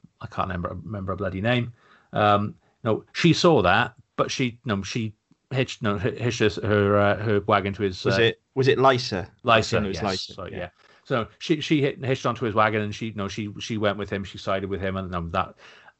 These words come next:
Speaker 1: And again, it's just like, how, how duplicitous does he need? No, how, how, what does he need to do in your presence, in your fucking field of vision, for you to actually realize you can't trust him?
Speaker 2: I mean, that, you know, that will come. Uh, I think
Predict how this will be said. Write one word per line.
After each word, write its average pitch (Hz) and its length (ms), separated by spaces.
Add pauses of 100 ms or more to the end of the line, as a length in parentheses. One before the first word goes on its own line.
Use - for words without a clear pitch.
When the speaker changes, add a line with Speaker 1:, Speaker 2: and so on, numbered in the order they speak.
(100)
Speaker 1:
And 135 220
again, 147 300
it's 139 100
just - 140
like, 127 160 (100)
how, 143 560 (1080)
how 151 260
duplicitous 147 540
does 120 120
he 127 80
need? 117 320
No, 196 120
how, 127 260
how, 160 140
what 143 200
does 151 120
he 151 100
need 143 180
to 131 80
do 117 180
in 127 180
your 117 160
presence, 98 560
in 135 140
your 135 160
fucking 117 320
field 110 240
of 101 80
vision, 107 380 (540)
for 123 260
you 120 120
to 123 120
actually 113 280
realize 101 360
you 98 80
can't 101 240
trust 98 260
him? 82 160 (760)
Speaker 2:
I 156 100
mean, 185 180
that, 175 240
you 160 120
know, 113 200
that 139 240
will 139 180
come. 123 480 (180)
Uh, 113 240
I 123 80
think 208 200